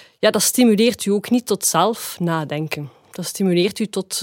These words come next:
lui in de zetel in uw hersenen dan achterover zitten en naar binnen slikken. Ehm, en wat daar voor mij, eh,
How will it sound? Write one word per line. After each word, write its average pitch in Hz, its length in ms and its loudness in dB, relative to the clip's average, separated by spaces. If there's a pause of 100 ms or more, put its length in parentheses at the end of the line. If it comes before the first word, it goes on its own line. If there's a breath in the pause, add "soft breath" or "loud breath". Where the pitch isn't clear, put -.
lui 175 200 2
in 196 120 -2
de 185 60 0
zetel 196 460 -4
in 185 200 -4
uw 170 220 -2
hersenen 180 400 -4
dan 185 200 0
achterover 220 540 -2
zitten 208 320 -4
en 190 140 -2
naar 180 280 -4
binnen 190 220 2
slikken. 226 420 -6 (880 loud breath)
Ehm, 190 500 2 (1200)
en 208 340 0 (680)
wat 214 200 -4
daar 226 160 6
voor 196 200 0
mij, 226 440 2 (100)
eh, 175 720 -4